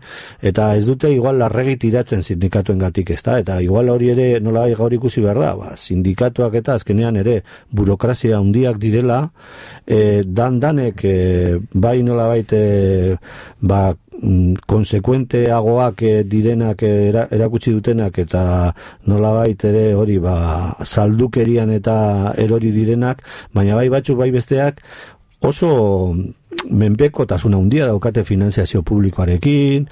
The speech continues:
eta nolabait, ba, hori, ba, pakidermoak dira, ezta? Dira oso, <laughs> eh, ba, hori, antolakunde handiak eta burokratizatuak, eta askotan segurazki, hori, eh, prentzarekin eta komunikabideekin, eh,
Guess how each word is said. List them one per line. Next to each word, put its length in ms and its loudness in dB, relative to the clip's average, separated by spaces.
eta 300 0
nolabait, 360 0
ba, 120 0
hori, 160 2
ba, 160 0
pakidermoak 680 0
dira, 240 2
ezta? 260 -2
Dira 300 2
oso, 480 0
<laughs> 200 -16
eh, 760 2
ba, 160 0
hori, 200 0
antolakunde 1040 0
handiak 600 2
eta 180 -2
burokratizatuak, 1200 -2
eta 480 0
askotan 420 0
segurazki, 540 0
hori, 260 2
eh, 440 0
prentzarekin 880 0
eta 280 -2
komunikabideekin, 920 0
eh, 440 -2